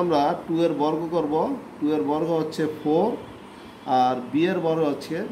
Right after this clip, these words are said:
বি স্কয়ার। আর এখানে সাইডে লিখবো মান বসে, টু এক্স বি যখন x minus ওয়াই এর মান বসাইলাম, সাইডে মান বসে লিখবো। তাহলে আমাদের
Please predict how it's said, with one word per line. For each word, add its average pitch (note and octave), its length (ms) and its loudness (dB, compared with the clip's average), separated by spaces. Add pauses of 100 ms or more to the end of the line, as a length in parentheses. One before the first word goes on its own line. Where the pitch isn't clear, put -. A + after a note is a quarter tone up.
বি C3+ 100 0 (200)
স্কয়ার। G#2+ 260 -14 (460)
আর B2 160 -10
এখানে C#3+ 200 0 (120)
সাইডে C#3+ 360 2
লিখবো C#3+ 240 0 (160)
মান D3 120 4 (100)
বসে, C#3+ 200 -2 (200)
টু C#3 60 -8 (120)
এক্স B2+ 180 -4
বি C#3 100 2 (240)
যখন C3 180 -2 (100)
x C3+ 140 -6
minus D3 220 0
ওয়াই C#3+ 140 -2
এর C3+ 120 0
মান C#3+ 100 2 (100)
বসাইলাম, D#3+ 380 2 (560)
সাইডে C3 300 -4
মান C3 200 0
বসে C3+ 160 -6 (140)
লিখবো। B2 240 -8 (920)
তাহলে D3+ 300 6
আমাদের E3+ 260 2